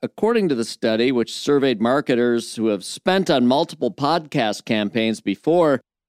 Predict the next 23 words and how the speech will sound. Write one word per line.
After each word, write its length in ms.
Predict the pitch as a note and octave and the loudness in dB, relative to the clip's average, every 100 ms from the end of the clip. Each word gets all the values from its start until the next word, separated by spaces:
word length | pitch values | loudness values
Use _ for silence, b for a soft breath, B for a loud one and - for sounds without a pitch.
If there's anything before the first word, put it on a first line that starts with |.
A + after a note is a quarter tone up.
| _ _ - | _ _ -4
podcasts 580 | A2+ F#3+ F#3 D#3+ B2+ - | 0 0 0 0 0 -4
deliver 420 | B2+ B2 A#2 A2 | -2 0 0 0
a 120 | F2+ | -2
high 240 | E2 A#2 C#3 | -2 -2 0
return 600 | D3+ C#3+ - D#3+ E3+ C#3 | 0 0 0 0 2 2
on 200 | A#2 A2+ | 0 -4
ad 340 | A2+ D3 D#3+ | -4 -2 -4
spend, 380 | - - A2+ A2+ | -4 -2 0 0
with 140 | G#2 | 0
more 160 | A2 A2 | 0 0
than 180 | G2+ F#2 | -2 -4
two-thirds 960 | - A3 A3 F#3+ G#3 G3+ A#2+ A2+ G#2+ | -2 -2 -2 0 2 2 0 -2 -6
of 140 | G2+ F2+ | -8 -4
U 180 | A#2 C3 | -2 0
S 240 | B2 - | -2 -2
marketers 580 | A#2 C3 - A#2+ G2 G2 | 0 0 0 -2 -2 -4
saying 380 | - A2+ A#2 A2 | -4 -2 -2 -4
for 240 | G#2 F2+ | -4 -6
every 300 | - D3 G3 | -4 -2 -2
dollar 480 | F3+ D3+ C3+ D#3+ D3+ | -2 -2 0 2 0
spent 680 | C#3 - - F3 D#3+ C#3+ C#3 | -2 -8 -4 -2 0 -2 -2
on 240 | A2+ G#2+ | -2 -2
podcasts, 840 | - D#3+ G#3+ A3+ A2+ F2 G2+ - | -4 -4 -4 -2 -2 -2 -4 -8